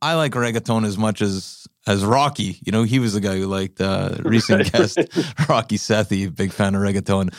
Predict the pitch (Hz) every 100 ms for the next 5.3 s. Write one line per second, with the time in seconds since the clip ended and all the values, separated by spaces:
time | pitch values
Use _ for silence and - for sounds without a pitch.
0 | - - - 151 147 160 151 170 147 208
1 | 214 165 165 156 - 165 208 - 196 139
2 | 147 190 139 117 117 117 113 113 120 117
3 | 110 113 110 110 104 101 113 123 98 92
4 | 85 - 98 92 92 95 95 92 98 98
5 | - 101 90